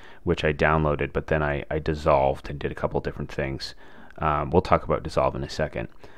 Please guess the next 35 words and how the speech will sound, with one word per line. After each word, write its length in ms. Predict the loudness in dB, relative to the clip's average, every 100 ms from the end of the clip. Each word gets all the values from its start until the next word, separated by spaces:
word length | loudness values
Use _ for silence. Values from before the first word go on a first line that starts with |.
| -18 -4
um, 320 | 4 4 4 2
to 160 | 0
create 400 | 6 8 8 6 0
a 80 | 0
simpler 540 | 4 6 8 6 6
file 520 | 4 4 4 4 0 -2
for 600 | -2 4 6 6 4 2
this 280 | -2 -2 0 0
overlap 480 | 2 2 0 0
tool 320 | -2 0 -2 -2
so 160 | -4
that 260 | 2 0 0 -6
when 460 | -2 0 0 -2 -4 -12 -8 0
we 100 | 2
report 560 | 2 0 4 4 4
by 120 | 0
watershed, 440 | 2 0 0 -4 -4
it 100 | -4
doesn't 260 | -4 -4
get 200 | -4 -4 -6
kinda 220 | -10 -8 -6
gummed 360 | -4 -4 -2
up, 200 | -2 -2 -8 -12 -18 -18 -10 -4
um, 420 | -2 -2 -4 -10 -10
or 360 | -4 0 -2 -4
it 120 | -6 -4
doesn't 200 | -4 -4
crash 340 | -4 -4 -6
the 80 | -8
computer. 460 | -8 -6 -4 -4 -8 -16 -16 -16 -16 -12 10
So 240 | 12 12
I 100 | 12
wanna 200 | 10 8
look 180 | 8 8
at 200 | 8